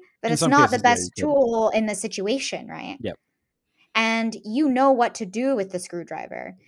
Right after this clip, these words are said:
Speaker 1: And assuming someone's taught you, maybe a hammer is, like, an easier example. You know what to do <laughs> with a hammer, right?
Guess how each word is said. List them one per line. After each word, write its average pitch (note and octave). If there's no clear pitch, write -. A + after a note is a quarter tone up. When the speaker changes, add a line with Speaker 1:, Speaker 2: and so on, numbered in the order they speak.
Speaker 1:
And C#4+
assuming C#4+
someone's A#3+
taught F3+
you, E3
maybe G3+
a G3
hammer F#3
is, F3
like, F3
an F3
easier E3+
example. E3+
You F#3
know G3+
what E3+
to F3+
do D#3+
<laughs> G3
with -
a E3+
hammer, -
right? F#3